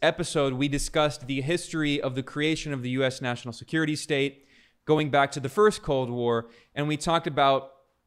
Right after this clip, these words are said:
N S C sixty-eight, which was this, this U S National Security Council, uh, strategy document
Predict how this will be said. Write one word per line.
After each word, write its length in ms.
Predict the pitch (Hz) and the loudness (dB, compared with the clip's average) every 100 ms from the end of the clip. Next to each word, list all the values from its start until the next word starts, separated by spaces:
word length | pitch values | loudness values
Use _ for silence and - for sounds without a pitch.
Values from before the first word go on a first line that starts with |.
| _ _ _ _ | _ _ _ _
N 120 | 143 160 | 0 2
S 140 | 147 | 0
C 220 | - 156 | 0 -2
sixty-eight, 800 | 147 151 - 139 131 175 196 - | -2 -4 -6 -6 -2 2 4 2
which 220 | 151 - | -4 -4
was 280 | 147 143 123 | 0 0 0
this, 340 | 139 135 - - _ _ _ _ - | -2 -2 -4 -12 _ _ _ _ -6
this 260 | 135 135 | -4 -4
U 280 | - 147 180 | -8 -2 4
S 160 | 170 170 | 4 4
National 420 | 156 151 - 147 | 0 0 -2 -6
Security 640 | 135 131 151 156 156 151 | -6 -6 -2 0 2 0
Council, 920 | 151 156 147 143 - 147 139 135 120 - - | -2 -2 -2 -2 -4 -2 0 0 -2 -10 -18
uh, 220 | - 120 120 | -4 -2 -2
strategy 580 | - 156 190 190 131 | 0 4 4 4 2
document 540 | 131 123 117 127 117 | 0 0 0 -4 -6